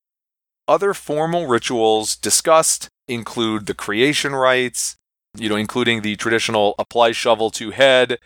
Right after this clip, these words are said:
embrace mortal, bury, see what happens. Monomancy, which is formal duels.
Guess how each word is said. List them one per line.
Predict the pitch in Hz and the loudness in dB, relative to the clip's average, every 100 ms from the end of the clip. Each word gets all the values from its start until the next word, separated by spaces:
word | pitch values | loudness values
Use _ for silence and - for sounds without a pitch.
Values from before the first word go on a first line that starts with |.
| _ _ - | _ _ -12
embrace | 107 104 123 123 - | -6 0 2 2 -2
mortal, | 113 113 113 107 | -4 0 2 2
bury, | 98 110 110 107 107 | 2 0 2 2 2
see | 104 110 | 0 0
what | 101 | 0
happens. | 90 82 - - - _ _ _ - | 0 -2 -4 -14 -16 _ _ _ -4
Monomancy, | 107 131 131 123 123 - 117 | 0 2 2 2 2 0 -4
which | 107 101 | -4 -6
is | 98 | -8
formal | - 101 90 87 | -8 -8 -6 -6
duels. | 85 165 151 143 139 | -2 0 2 2 0